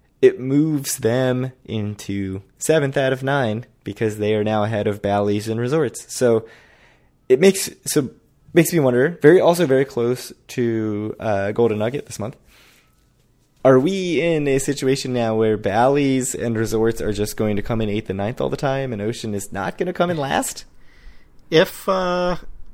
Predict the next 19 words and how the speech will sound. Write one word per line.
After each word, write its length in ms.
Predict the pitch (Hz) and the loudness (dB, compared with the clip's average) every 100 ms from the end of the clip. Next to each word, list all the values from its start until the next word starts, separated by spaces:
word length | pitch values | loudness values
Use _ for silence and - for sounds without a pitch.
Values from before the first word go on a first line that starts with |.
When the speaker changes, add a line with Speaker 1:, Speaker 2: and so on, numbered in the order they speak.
| - - | -12 -4
Speaker 2:
I'd 60 | |
like 160 | 180 208 | -2 -2
to 80 | 196 | -4
see 160 | - | -4
May 220 | 151 135 131 | -2 0 0
and 100 | 117 | -2
June, 360 | 127 151 170 - | -2 -2 -6 -2
but 260 | 120 120 - - | 0 0 -6 -8
I, 840 | 151 143 165 165 156 151 147 147 147 - - - - - - - - - - - - - - - - - - | -4 0 0 0 0 0 -2 -6 -6 -6 -6 -6 -8 -8 -10 -12 -14 -16 -20 -18 -16 -10 -8 -8 -8 -8 -4
if 160 | 208 | -2
what 140 | 240 196 | 0 0
we've 120 | 190 | -2
been 120 | 165 | -2
hearing 240 | 151 139 127 | -2 0 0
out 100 | 113 | 0
of 80 | |
Ocean 280 | 107 104 113 | 0 -2 -6
is 120 | 101 | -10
true, 480 | - - 113 107 104 | -10 -8 -6 -6 -8